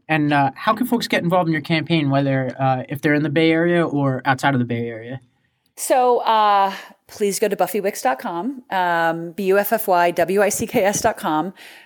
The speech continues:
Speaker 2: Uh, it is my real name. I lead with that because everyone always asks me that <laughs> question. Um, that might be a political liability for me. <laughs> Um, but I am who I
Speaker 1: Look,
Speaker 2: am.
Speaker 1: we
Speaker 2: You know,
Speaker 1: helped,
Speaker 2: you gotta own it.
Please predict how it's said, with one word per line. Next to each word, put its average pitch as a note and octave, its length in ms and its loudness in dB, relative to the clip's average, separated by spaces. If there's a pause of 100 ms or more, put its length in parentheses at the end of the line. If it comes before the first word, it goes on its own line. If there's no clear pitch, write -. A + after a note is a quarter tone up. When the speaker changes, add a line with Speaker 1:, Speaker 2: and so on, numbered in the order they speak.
Speaker 2:
Uh, F3 380 2
it F#3 80 2
is F3+ 140 0
my G3+ 100 2
real G3+ 220 2
name. E3+ 500 -2
I E3 240 2
lead F3 260 -2
with F3 140 -4
that E3+ 300 0
because - 200 -8
everyone F3+ 280 0
always F3 220 0
asks E3 260 -2
me A3 60 -2
that A#3+ 160 0
<laughs> - 60 -8
question. - 640 0 (400)
Um, B3+ 360 0
that C#4 260 2
might C4 200 0
be A#3 120 0
a A#3 60 0
political A3 360 -2
liability G3+ 480 2
for - 180 -2
me. A#3+ 640 -4
<laughs> - 40 -4 (640)
Um, A#3+ 300 -2 (400)
but C4 160 4
I B3+ 180 4
am C4 140 2
who D4+ 100 2
I C#4+ 80 4
Speaker 1:
Look, B3+ 100 6
Speaker 2:
am. F#3 140 2
Speaker 1:
we F3 60 2
Speaker 2:
You E3+ 60 4
know, - 60 6
Speaker 1:
helped, G3+ 120 2
Speaker 2:
you - 40 -6
gotta A#3 200 2
own A3 140 2
it. F3+ 180 -2